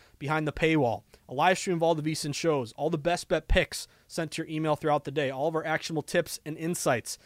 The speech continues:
uh, as well as, uh, some great content, including all of our great DraftKings percentages, which we use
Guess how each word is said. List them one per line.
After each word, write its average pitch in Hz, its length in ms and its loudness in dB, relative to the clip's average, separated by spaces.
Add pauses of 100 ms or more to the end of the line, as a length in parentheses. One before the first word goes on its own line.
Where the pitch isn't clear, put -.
(300)
uh, 139 140 -4
as 143 180 -4
well 160 220 2
as, 151 380 4
uh, 135 180 -2
some 143 160 -8
great 151 180 0
content, 147 500 -2 (280)
including 175 640 6
all 156 200 4
of 151 60 2
our 147 140 4
great 147 260 0
DraftKings 147 580 -2
percentages, 131 580 -4
which 131 180 -8
we 127 80 -8
use 127 300 -4